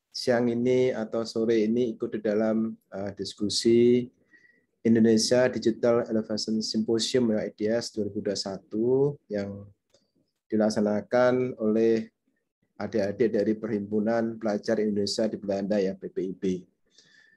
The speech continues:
Eh, Assalamualaikum warahmatullahi wabarakatuh. Salam sejahtera untuk bagi kita semuanya. Om Swastiastu, Namo Buddhaya, salam kebajikan, eh, salam sejahtera, dan salam sehat untuk semuanya.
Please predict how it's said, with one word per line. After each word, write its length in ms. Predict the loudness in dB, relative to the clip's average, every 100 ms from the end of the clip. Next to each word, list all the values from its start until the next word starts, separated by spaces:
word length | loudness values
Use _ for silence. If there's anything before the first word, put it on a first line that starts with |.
| _ _
Eh, 600 | 0 4 4 4 4 2 0
Assalamualaikum 720 | -6 0 2 4 2 2 0
warahmatullahi 480 | -2 -2 -2 -2 -2
wabarakatuh. 880 | -4 -4 -4 0 2 4 2 0 -14 _ _
Salam 320 | -4 0 0
sejahtera 720 | 0 -4 -4 -2 0 0 -4 -12 _ _ _ _ _ _
untuk 120 | -8
bagi 160 | -6 -6
kita 160 | -6 -6
semuanya. 880 | -2 -2 0 0 0 -2 -2 -4 -10 _ _ _ _ -2
Om 80 | -2
Swastiastu, 1040 | 0 -2 0 -2 -2 0 0 2 -2 -8 _ _ _ _
Namo 240 | -4 -2 -2
Buddhaya, 720 | -4 -2 0 2 0 0 -6 -16 _ _ _ _ _
salam 480 | -20 -4 0 0 0
kebajikan, 800 | -2 -4 -4 -4 -2 -2 -2 -6 -12 _ -12
eh, 500 | -8 -6 -6 -8 -12 -10
salam 260 | 0 0
sejahtera, 400 | 0 -2 0 0
dan 140 | 0 -2
salam 240 | 0 0
sehat 320 | 2 0 0
untuk 160 | -2 -4
semuanya. 640 | -6 _ -10 -6 -4 -6